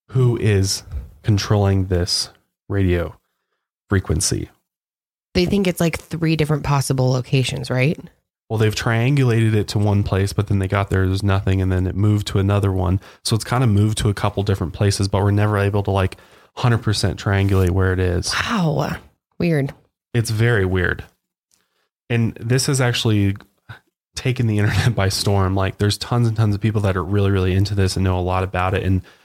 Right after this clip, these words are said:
Speaker 1: there's actually a radio station where you can hear what's happening on this radio signal, which is,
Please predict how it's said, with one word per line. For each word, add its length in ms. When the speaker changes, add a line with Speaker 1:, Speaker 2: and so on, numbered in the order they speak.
Speaker 1:
there's 180
actually 320
a 60
radio 260
station 320
where 80
you 80
can 140
hear 560
what's 240
happening 500
on 180
this 260
radio 420
signal, 500
which 220
is, 200